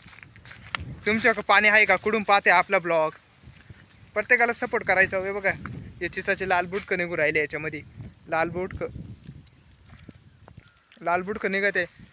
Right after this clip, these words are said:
चवीला भरपूर छान आहे. आणि हे, हे बघा खाली ना पूर्ण असा पाचोळा पडलाय, जाळायला पण काहीच नाही राहिलं,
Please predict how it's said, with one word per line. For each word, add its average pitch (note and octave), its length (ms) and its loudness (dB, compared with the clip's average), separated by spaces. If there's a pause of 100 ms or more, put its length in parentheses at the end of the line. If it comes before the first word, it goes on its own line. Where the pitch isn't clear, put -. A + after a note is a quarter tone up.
(220)
चवीला A3 260 4
भरपूर G3+ 360 -2
छान F#3+ 160 -2
आहे. C#3+ 140 -6 (2500)
आणि G3+ 200 -2
हे, B3+ 340 4
हे G#3 120 4
बघा A#3+ 240 6 (100)
खाली A3+ 180 4
ना A3+ 80 4
पूर्ण G#3+ 260 0
असा A#3+ 180 4
पाचोळा F#3+ 420 0
पडलाय, G#3 260 4 (420)
जाळायला A#3 320 4
पण A#3 160 0
काहीच C4 260 4
नाही B3 120 0
राहिलं, G#3 260 6